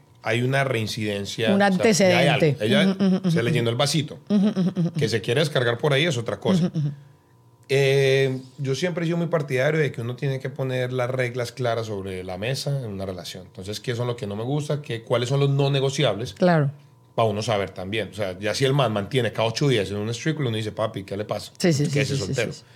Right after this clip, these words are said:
Speaker 2: Exacto.
Speaker 1: Eh, pero evidentemente, si están en una ola de que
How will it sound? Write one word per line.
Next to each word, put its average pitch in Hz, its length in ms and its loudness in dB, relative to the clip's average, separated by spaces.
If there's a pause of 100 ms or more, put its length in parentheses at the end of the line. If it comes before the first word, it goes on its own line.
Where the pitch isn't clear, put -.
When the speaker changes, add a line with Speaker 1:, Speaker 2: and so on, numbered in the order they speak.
(120)
Speaker 2:
Exacto. - 380 -6
Speaker 1:
Eh, 110 640 2
pero 175 120 0
evidentemente, 135 720 0
si 139 120 -2
están 110 240 -4
en 117 60 -4
una 127 220 -2
ola 127 200 2
de 135 80 0
que 101 380 -4